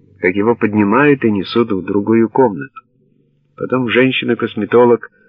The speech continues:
кажется, она была мулаткой, наклонилась над ним с ножницами в руках, и он почувствовал,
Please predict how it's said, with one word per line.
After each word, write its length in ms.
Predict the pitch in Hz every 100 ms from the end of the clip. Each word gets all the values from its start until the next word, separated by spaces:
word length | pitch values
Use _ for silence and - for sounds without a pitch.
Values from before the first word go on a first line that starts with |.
| _ _ _ _ -
кажется, 500 | 110 101 - 104 95
она 300 | 95 92 92
была 280 | 95 95
мулаткой, 800 | 87 92 92 101 107 - 104 107 _ - - -
наклонилась 680 | - 92 107 120 147 143 131
над 220 | 123 117 101
ним 280 | 135 135
с 160 | 110 -
ножницами 760 | 92 120 123 127 123 - 117 120
в 120 | 117
руках, 480 | 113 120 113 - - - - _ _ _
и 80 |
он 180 | 85 92
почувствовал, 760 | 82 92 - 123 - 113 110